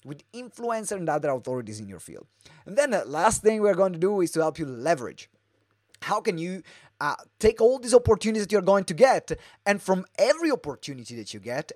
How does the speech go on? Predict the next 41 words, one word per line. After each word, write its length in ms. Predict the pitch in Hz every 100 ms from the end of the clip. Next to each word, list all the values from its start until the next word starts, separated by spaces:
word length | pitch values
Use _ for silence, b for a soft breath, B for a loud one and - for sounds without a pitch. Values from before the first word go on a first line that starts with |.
| _
at 120 | 147
least 400 | 135 151 190 -
create, 600 | - - 147 143 131 127 131
uh, 80 | 117
other 260 | 127 165 180
media 240 | 165 160
opportunities 580 | 156 139 - 143 135 127 -
or 160 | 131
speaking 380 | 151 - 156 151
engagements 500 | 139 127 123 120 120
or 200 | - 127
awards 400 | 139 127 120 117
or 60 | 117
publication 640 | - 123 123 117 110 117 107
or 60 |
connections? 640 | - 104 110 - - - - b b b b
'Cause 200 | - 135
it, 120 | 143 _ b b b
the 140 | 143 151
work 520 | 120 156 254 214 - - _ - 127
doesn't 460 | 117 170 180 180 165
stop 420 | - - 190 -
when 140 | 147 151
you 80 |
get 240 | 143 156 147
one 220 | 147 135
gig. 400 | 120 160 - 76 _ _ _ _ _ _ -
That's 160 | 208
the 100 | 214
beginning 800 | 180 143 127 175 302 196 175 185 196 -
of 280 | 185 160
the 80 | 156
next 360 | 175 180 233 -
piece 220 | - 160
of 120 | 147
work. 360 | 120 147 120 - _ _
And 80 | -
if 100 | 156
you 140 | 180 165 -
have 320 | - - 403
that 120 | 440